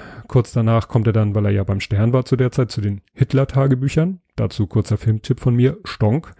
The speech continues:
Wer den nicht gesehen hat, es lohnt sich, weil es so, schon so eine schöne Mischung ist aus auch Dokumentation und Fiktion. Ja, dann erzählt er davon, äh, das ist wieder mal eine,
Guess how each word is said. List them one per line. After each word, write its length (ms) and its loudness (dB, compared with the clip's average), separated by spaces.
Wer 120 2
den 160 2
nicht 140 -2
gesehen 360 2
hat, 160 0
es 320 -10
lohnt 260 4
sich, 340 -2
weil 140 2
es 320 -6
so, 260 -2
schon 300 2
so 80 4
eine 120 4
schöne 280 4
Mischung 400 2
ist 140 -2
aus 280 0
auch 220 2
Dokumentation 960 0
und 380 -4
Fiktion. 580 -4
Ja, 120 2
dann 160 4
erzählt 320 2
er 80 2
davon, 560 0
äh, 220 -2
das 180 -4
ist 160 -6
wieder 180 2
mal 220 2
eine, 380 0